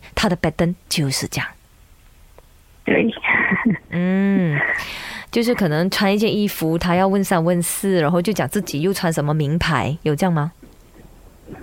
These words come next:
Speaker 2: 嗯，他有问三问四，他不会说自己穿什么名牌啦。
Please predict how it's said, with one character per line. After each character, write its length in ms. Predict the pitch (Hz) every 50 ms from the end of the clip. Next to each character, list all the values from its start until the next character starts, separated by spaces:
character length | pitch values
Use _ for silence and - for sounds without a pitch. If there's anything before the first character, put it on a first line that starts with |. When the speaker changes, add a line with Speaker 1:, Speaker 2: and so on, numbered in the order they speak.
| - - - - - - - - 196
Speaker 2:
嗯， 1000 | 202 185 175 175 175 180 180 175 175 165 165 165 170 170 170 175 175 175 175 185
他 160 | - - 202
有 120 | 185 175 175
问 140 | 190 190
三 160 | 185 196 175 175
问 140 | 180 185 180
四， 120 | - 190 180
他 120 | 170 160
不 120 | - -
会 180 | 180 175 175 180
说 340 | - - 170 165 165 165 170
自 100 | - 175
己 100 | 165 165
穿 200 | - - 180 180 175
什 80 | - 151
么 60 | 160
名 160 | - 160 170
牌 240 | - 165 165 170 147
啦。 180 | 139 147 156